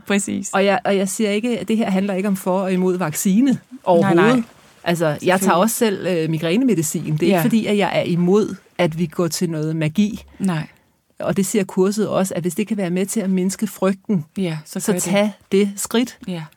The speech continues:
Speaker 2: Vi skal bare ikke springe årsagen over.
Speaker 1: Præcis.
Speaker 2: Hvad er det, det kalder på? Hvor
Speaker 1: Mm.
Speaker 2: er det, vi er ude af balance
Speaker 1: Mm.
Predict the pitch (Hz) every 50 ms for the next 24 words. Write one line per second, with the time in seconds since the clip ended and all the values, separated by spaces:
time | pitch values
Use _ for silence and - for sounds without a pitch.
0 | _ _ _ _ _ _ _ _ _ _ _ _ _ _ _ _ _ _ _ _
1 | _ _ _ _ _ _ _ _ _ - 185 185 - - 220 - - 185 185 196
2 | 208 - - - - 214 190 175 180 180 170 - _ _ _ _ _ - 202 226
3 | 269 - - 254 190 170 170 - - 147 - - 147 151 - - - - 190 -
4 | - - 202 185 202 - - - - _ - 170 214 214 - - 185 196 226 240
5 | 262 226 226 208 - - - 190 180 175 180 190 - - 175 151 - 160 202 196
6 | - - - - 233 240 202 220 214 208 - 196 - - 196 208 220 247 - -
7 | 226 - 190 175 165 151 147 156 175 175 - 233 220